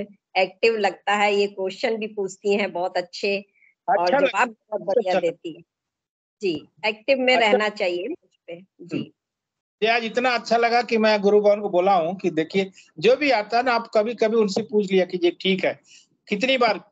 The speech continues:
Speaker 2: आप ये नहीं कि अब ऋचा श्रीवास्तव जी ने एक बार बता दिया तो नहीं, दो महीने बाद, चार महीने बाद फिर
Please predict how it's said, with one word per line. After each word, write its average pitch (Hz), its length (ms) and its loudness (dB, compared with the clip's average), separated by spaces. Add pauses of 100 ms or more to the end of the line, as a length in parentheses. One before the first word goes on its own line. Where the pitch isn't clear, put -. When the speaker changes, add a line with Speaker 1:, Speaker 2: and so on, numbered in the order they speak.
(160)
Speaker 2:
आप 160 280 -2
ये 190 120 0
नहीं 220 160 -2
कि 202 100 0
अब 190 360 -4
ऋचा 165 300 0
श्रीवास्तव 165 540 0
जी 185 120 0
ने 180 80 0
एक 170 80 -6
बार 170 140 2
बता 170 280 0
दिया 175 200 0
तो 170 140 -2
नहीं, 147 200 -4 (440)
दो 147 100 2
महीने 165 240 -2
बाद, 190 180 0
चार 170 220 -2
महीने 170 160 -4
बाद 175 240 0
फिर 262 200 -2